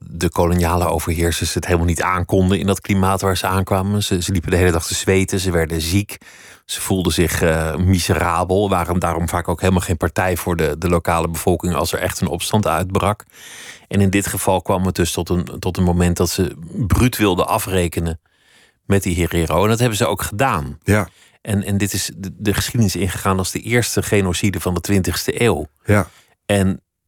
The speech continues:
Speaker 1: de details daarvan zijn echt onvoorstelbaar gruwelijk en gemeen.
Speaker 2: Ja, het is, het is, die hele oorlog begon eigenlijk met een soort enorme, ehm, koloniale overmoed, hè. Ze gingen wel even de, de, de, de Herero een, eh, lesje leren, want ja, dat waren eigenlijk in de, in de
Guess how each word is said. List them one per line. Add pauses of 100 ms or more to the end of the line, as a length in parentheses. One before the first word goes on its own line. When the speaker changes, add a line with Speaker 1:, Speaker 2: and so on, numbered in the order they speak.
Speaker 1:
de
details
daarvan
zijn
echt (640)
onvoorstelbaar
gruwelijk (360)
en
gemeen. (520)
Speaker 2:
Ja,
het
is,
het
is,
die
hele
oorlog
begon
eigenlijk
met
een
soort
enorme, (560)
ehm, (380)
koloniale
overmoed,
hè.
Ze
gingen
wel
even
de,
de,
de,
de
Herero
een,
eh,
lesje
leren,
want
ja,
dat
waren
eigenlijk
in
de,
in
de